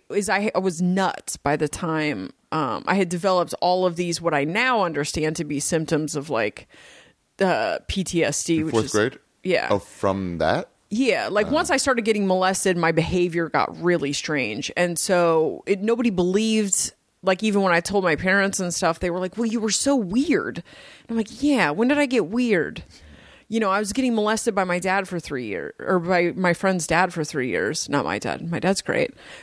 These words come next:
Speaker 1: But he was across the country. So I'm just with my mom, who's on drugs and isn't, you know, not exactly the most attentive parent. She hated this dude.
Speaker 2: Yeah.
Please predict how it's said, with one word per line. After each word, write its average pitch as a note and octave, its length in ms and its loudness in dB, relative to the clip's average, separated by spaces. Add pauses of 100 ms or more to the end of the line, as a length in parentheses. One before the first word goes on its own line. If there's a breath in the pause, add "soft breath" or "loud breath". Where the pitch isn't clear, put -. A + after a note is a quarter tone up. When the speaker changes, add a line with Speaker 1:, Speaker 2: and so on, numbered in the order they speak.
(120)
Speaker 1:
But G#3 100 2
he B3+ 140 0
was C#4 160 0
across F3+ 320 0
the F3+ 80 -2
country. E3 480 0
So G3+ 120 -2
I'm F#3+ 80 0
just A3+ 180 -4
with C4 100 -2
my C4 100 2
mom, G#3 300 0
who's G#3+ 160 0
on G3+ 180 2
drugs D#3+ 600 0
and D#3 340 -2
isn't, F3+ 380 -2
you F#3 120 -2
know, B2+ 140 -2
not F3+ 200 2
exactly F3 420 0
the D#3+ 60 -4
most D#3 260 -2
attentive D#3+ 460 -4
parent. D#3 340 0
She C#4 160 2
hated G3+ 320 2
this D#3+ 180 0
dude. F#3 500 2 (220)
Speaker 2:
Yeah. E2+ 300 -2